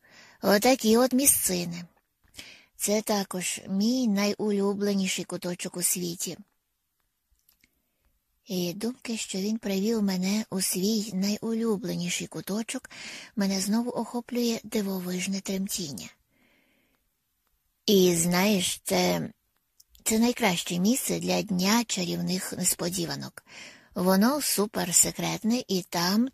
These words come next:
точно є торт». «Чудово», кажу я, і Ноа всміхається.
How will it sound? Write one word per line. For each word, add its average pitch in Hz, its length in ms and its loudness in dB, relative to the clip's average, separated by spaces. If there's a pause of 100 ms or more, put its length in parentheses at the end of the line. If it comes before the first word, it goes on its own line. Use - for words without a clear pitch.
точно 202 580 -2
є 165 280 -2
торт». - 580 -8 (680)
«Чудово», 285 800 2 (880)
кажу 175 320 -4
я, 175 320 -2
і 208 160 -2
Ноа 175 280 -4
всміхається. 165 880 -4